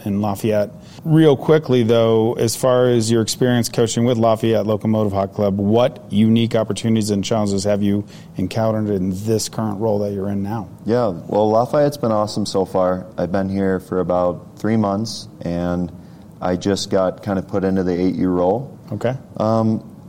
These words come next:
Speaker 2: the great thing about the Y M C A here at Lafayette is it's just reasonably priced. So for a lot of families that have a really difficult time paying that ten thousand to maybe thirty thousand dollars worth of a season,
Speaker 1: Yeah.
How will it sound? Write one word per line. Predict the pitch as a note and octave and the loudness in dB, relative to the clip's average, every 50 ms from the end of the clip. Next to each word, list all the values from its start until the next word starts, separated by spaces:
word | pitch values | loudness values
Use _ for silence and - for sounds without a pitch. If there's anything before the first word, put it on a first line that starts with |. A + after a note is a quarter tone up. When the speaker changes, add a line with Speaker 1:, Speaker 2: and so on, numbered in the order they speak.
| - - | -12 -4
Speaker 2:
the | G#2+ G#2+ A2 | -2 -2 -2
great | - A2 A2 A#2+ A#2+ | 0 0 0 0 0
thing | A#2+ C#3+ C#3+ C#3 | -2 -2 0 0
about | B2 B2 A#2+ A#2 A#2 | 2 2 0 0 0
the | A2 G#2 | -2 -2
Y | G2+ G2+ G2+ | 0 0 0
M | G2+ G#2 G#2 | -2 -4 -4
C | - - F#2+ | -2 -2 0
A | F#2 F2+ | 0 0
here | F#2 F#2 | 0 0
at | F2+ F2 | 0 0
Lafayette | F2 F2 F2 F2 - - F2+ E2+ F2+ F#2 E2+ | 0 0 -2 -2 -2 -2 0 0 0 2 0
is | F2 E2+ E2 - - - - - - | -2 -4 -4 -8 -16 -18 -20 -10 -8
it's | - - | -4 -2
just | C3+ C3 A#2 - | -2 -2 -2 -4
reasonably | F2 F2+ F#2+ G#2 G2+ G2 G#2 G2+ F2 E2 | -2 0 0 0 0 0 -2 -2 -2 -4
priced. | - - F#2 F#2+ F#2 E2 E2 - - - - - | -4 -2 -2 0 0 -2 -4 -8 -12 -16 -14 -14
So | - - G2 F#2+ | -6 -2 -2 -2
for | F2+ - - G2 | -2 -2 -2 -2
a | F#2 | 0
lot | F2+ F#2+ G2+ G2 | 2 2 0 0
of | G2 - | -2 -4
families | - F2+ F2+ F2+ F#2 G2 G2 G2+ G2 F2 F2+ | -4 -4 -2 -2 -2 0 0 0 -2 0 0
that | F2 E2+ E2 D2+ - - - - - - - | 0 0 0 -2 -6 -14 -20 -20 -20 -14 -4
have | - F#2+ F2+ | -4 -2 0
a | F2+ F2 | 0 0
really | F2 F#2 F#2 G2 F#2 | 0 0 0 0 0
difficult | E2 - F2+ F2+ - - F#2 E2+ D#2 | 0 -2 -4 -4 -4 -6 -8 -8 -6
time | - F2+ F2 F2 F2 F2 | -6 -6 -4 -4 -4 -6
paying | - F#2+ F2+ F2+ | -4 -4 -4 -2
that | F2 E2 D#2 - - - - - | -2 -4 -6 -6 -14 -20 -20 -10
ten | - F2+ F2+ F2+ | -8 -6 -6 -4
thousand | E2+ F2 E2+ E2 F2 F2+ E2+ F2+ F#2 F2+ F2+ E2 | -4 -2 0 0 0 0 -2 -2 -2 -2 0 0
to | E2 E2 D#2 D#2+ - - - - - - - - - - - - - - - - | 0 0 0 -4 -8 -18 -20 -20 -20 -20 -20 -20 -20 -20 -20 -20 -20 -20 -12 -4
maybe | E2+ F#2+ G#2 G#2+ F#2+ | -2 0 0 0 -2
thirty | - - - F2+ G#2 A#2 G#2+ | -2 -2 -2 0 2 2 0
thousand | - - F2 E2 E2+ F2 D#2+ E2+ E2+ | 0 0 0 0 0 0 -2 -2 -2
dollars | D#2+ E2+ E2+ F2 F2 F2 D#2+ | -2 0 0 0 0 -2 -4
worth | D#2+ E2+ F#2 F2 - | -4 -4 -4 -4 -4
of | D#2+ | -8
a | D#2+ | -8
season, | - - - F#2 F#2+ F#2 F2+ G#2 A2 A#2 B2 B2 - | -8 -4 -2 0 0 0 0 0 -2 -2 -4 -4 -2
Speaker 1:
Yeah. | B2 A#2+ A2+ | -2 -2 -2